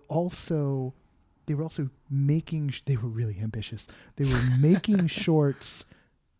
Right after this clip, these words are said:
Speaker 1: They were, they were shooting some footage lo-, like, while they were there,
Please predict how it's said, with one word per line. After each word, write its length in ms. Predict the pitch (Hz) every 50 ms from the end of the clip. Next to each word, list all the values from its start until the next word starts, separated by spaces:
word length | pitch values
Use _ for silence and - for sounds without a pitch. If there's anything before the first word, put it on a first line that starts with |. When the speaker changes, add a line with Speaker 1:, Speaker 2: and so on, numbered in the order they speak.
| _
Speaker 1:
They 100 | - 151
were, 140 | 139 131 131
they 120 | 123 139 135
were 100 | 131 127
shooting 400 | - - - 202 202 208 196 190
some 160 | - - 170 147
footage 320 | - - 147 139 123 123
lo-, 300 | 123 120 123 127 123 123
like, 220 | - 127 120 120 - _ _ _ _ _ _ _ _ _ -
while 420 | 147 127 123 127 127 131 135 135
they 160 | 123 131 123
were 200 | 123 113 117 113
there, 600 | 104 113 113 113 117 113 110 104 - - - -